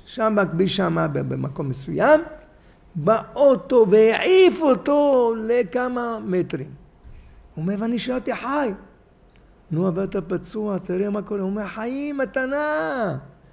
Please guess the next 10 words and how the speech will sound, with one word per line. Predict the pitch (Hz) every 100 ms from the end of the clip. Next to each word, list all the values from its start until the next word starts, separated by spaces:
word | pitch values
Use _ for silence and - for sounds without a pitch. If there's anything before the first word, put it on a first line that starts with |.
| _
תודה | - 185 254 285 277
רבה, | 269 277
השם." | 262 - 277 294 277 170 135 - - _ _ _ -
יפה | 135 151
מאוד. | 135 127 - - - - - _ _ _ _ -
שבת | - 165 220
הבאה, | 247 196 190 151 226 277 - - _ _ _ _ -
בא | 269
עוד | 302 294
אחד, | 247 190 190